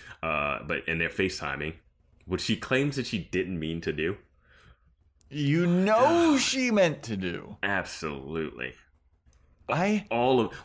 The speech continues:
Speaker 1: all
Speaker 2: at,
Speaker 1: of this.
Speaker 2: at this moment is when I was like, "Her dad is absolutely right.
Speaker 1: Mm-hmm.
Speaker 2: She's a manipulative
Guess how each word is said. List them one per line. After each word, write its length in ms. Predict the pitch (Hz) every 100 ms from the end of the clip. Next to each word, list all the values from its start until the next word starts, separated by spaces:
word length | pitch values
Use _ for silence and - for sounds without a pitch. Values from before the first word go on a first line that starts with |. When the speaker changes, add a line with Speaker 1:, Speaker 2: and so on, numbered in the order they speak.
| -
Speaker 1:
all 240 | 131 170
Speaker 2:
at, 60 | 156
Speaker 1:
of 60 |
this. 180 | 98 90
Speaker 2:
at 280 | 139 147 123
this 260 | 131 147 170
moment 640 | 170 190 202 254 - - _ _ _ -
is 180 | 131
when 180 | 110 123
I 100 | 117
was 160 | 113 110
like, 180 | 110 107
"Her 240 | 117 117
dad 400 | 107 104 104 101
is 160 | 90 -
absolutely 680 | 92 98 - 127 120 110
right. 380 | 98 92 92 90
Speaker 1:
Mm-hmm. 180 | 82 98
Speaker 2:
She's 260 | 80 101 90
a 80 | 90
manipulative 1120 | 90 87 98 101 117 113 110 110 104 104